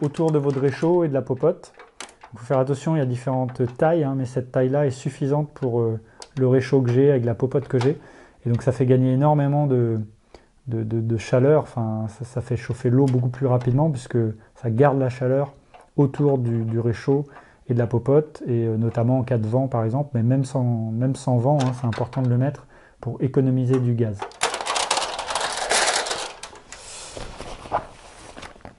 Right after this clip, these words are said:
Et dernière chose, le masque,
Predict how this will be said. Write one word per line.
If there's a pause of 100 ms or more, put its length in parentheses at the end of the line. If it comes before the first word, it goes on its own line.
Et
dernière
chose, (480)
le
masque,